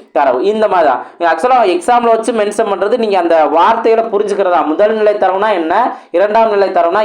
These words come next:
என்ன அப்படிங்கிறத புரிஞ்சுக்கிறதுக்காக தான் எக்ஸாம் வச்சு சொல்றேன். நீங்க அந்த கான்செப்ட் புரிஞ்சுக்கிட்டா எந்த வார்த்தை கரெக்டா நீங்க சூஸ் பண்ணணும் அப்படின்னு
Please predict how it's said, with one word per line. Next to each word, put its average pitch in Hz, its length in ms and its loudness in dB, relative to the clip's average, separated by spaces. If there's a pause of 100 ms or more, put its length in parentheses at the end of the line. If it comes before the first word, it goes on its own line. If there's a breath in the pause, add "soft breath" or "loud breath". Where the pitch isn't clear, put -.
(140)
என்ன 190 120 -2 (120)
அப்படிங்கிறத 165 520 0 (420 loud breath)
புரிஞ்சுக்கிறதுக்காக 208 720 0
தான் 190 120 2
எக்ஸாம் 185 300 -2
வச்சு 170 240 -6
சொல்றேன். 165 340 0 (260 loud breath)
நீங்க 170 180 0
அந்த 165 180 -2
கான்செப்ட் 220 220 0 (140)
புரிஞ்சுக்கிட்டா 202 380 -2 (160)
எந்த 240 240 0 (160)
வார்த்தை 226 380 2 (100)
கரெக்டா 214 320 0 (100)
நீங்க 170 160 -2 (240)
சூஸ் 202 220 -4
பண்ணணும் 180 240 -2
அப்படின்னு 165 260 -4